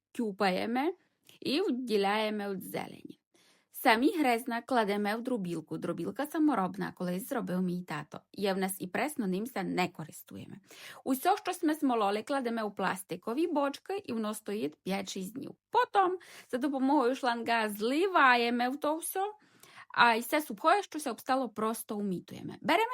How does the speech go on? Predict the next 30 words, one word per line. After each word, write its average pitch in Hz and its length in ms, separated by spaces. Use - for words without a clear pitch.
цукор, 190 340
мож 277 280
го 349 120
розводити 285 760
у 240 100
винові, 240 360
буду 214 300
гріти, 202 520
та 240 120
так 208 280
розбавляти, 294 720
а - 80
мож 415 200
просто 339 360
напряму 240 500
класти 202 440
у 190 80
вино 294 300
студено, 294 360
і 240 40
воно 220 160
файно 285 360
переколотіть. - 880
Потім 339 360
кладемо 254 400
у 311 40
бутилі, 220 540
до 247 180
верха 262 420
їх 240 200